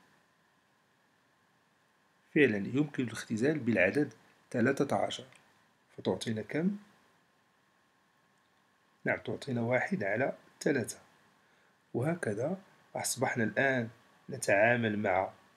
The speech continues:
أربعة على خمسة وواحد على تلاتة عوض أربعة وأربعون على خمسة وخمسون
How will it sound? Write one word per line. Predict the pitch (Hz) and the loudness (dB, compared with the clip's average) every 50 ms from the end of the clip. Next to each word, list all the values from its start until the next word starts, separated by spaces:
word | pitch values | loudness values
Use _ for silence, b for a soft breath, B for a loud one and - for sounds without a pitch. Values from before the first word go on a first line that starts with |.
| _ - | _ 4
أربعة | 135 135 131 120 123 107 | 4 4 4 4 4 4
على | 95 92 98 - | 6 4 2 0
خمسة | - - 123 113 - - 175 175 185 185 - - | -4 -6 -6 -6 -2 0 0 0 0 -4 -4 -4
وواحد | - 117 120 131 127 123 - 180 180 175 - - - _ _ _ _ _ - | -2 0 0 0 0 0 0 -2 -2 -2 -4 -10 -20 _ _ _ _ _ 4
على | 123 120 123 117 | 6 6 6 4
تلاتة | 113 - 123 110 110 113 110 - 170 190 196 | 2 -2 -4 -4 -4 -6 -4 -4 -4 2 6
عوض | - 98 95 117 151 151 143 147 143 - - b b b b b b b _ - | 6 8 8 8 8 6 4 2 0 -4 -10 b b b b b b b _ 0
أربعة | 139 131 123 120 117 117 | 0 2 2 0 0 0
وأربعون | 123 120 - 113 110 107 107 101 87 92 113 123 113 104 | 0 2 2 2 4 6 6 6 6 6 4 4 4 4
على | 90 92 98 98 | 4 4 4 2
خمسة | - - 123 117 - - 123 | -2 -4 -2 -2 -2 -2 -2
وخمسون | 110 104 - - 110 - - - 151 147 165 180 180 180 | -6 -6 -6 -6 -6 -6 -4 -2 0 0 2 2 0 -2